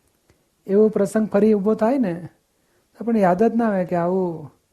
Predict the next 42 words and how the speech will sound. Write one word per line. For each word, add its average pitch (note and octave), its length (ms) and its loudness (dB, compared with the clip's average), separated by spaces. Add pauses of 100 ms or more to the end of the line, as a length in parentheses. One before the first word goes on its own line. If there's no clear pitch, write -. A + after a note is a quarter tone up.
(500)
હવે F3 320 -2
લાવ F3+ 220 0
ગુસ્સો E3 320 -6
કરીએ E3+ 340 -2
ને E3 80 -4
આમ E3 120 -4
કરીએ E3 300 -8
કે E3 80 -12
તેમ D#3+ 200 -12
કરીએ, F3 180 -18
કશું A3 220 -4
યાદ F#3+ 260 -2
જ A3 120 -4
ના E3+ 140 -10
આવે. E3 160 -18 (800)
અને A#3+ 180 -4
સહજતાથી A3+ 680 -2 (160)
ટાઈમ A3 200 -8
પૂરો A3 260 -10
થઈ D#3 160 -12
જાય. F3 140 -18 (1800)
એટલે F3+ 120 -2
જે, F3 400 -2
જે E3 160 -2
વ્યક્તિ F3+ 300 -2
સાથે G3 200 0
રાગદ્વેષ F3+ 440 0
થયા A3 200 0
હોય A3 140 0
ને, F#3+ 180 -4
જે F#3+ 100 -4
વ્યક્તિ F3 300 -4
ભેગી G3+ 260 2
થાય A3+ 220 0
ને, F#3+ 180 -4 (380)
તો G#3+ 140 -4
પેલો F3 240 0
રાગદ્વેષ D#3+ 520 -2
જ G#3 100 -4
યાદ D#3+ 260 -2
ના D#3 100 -8
આવે, C#3+ 180 -12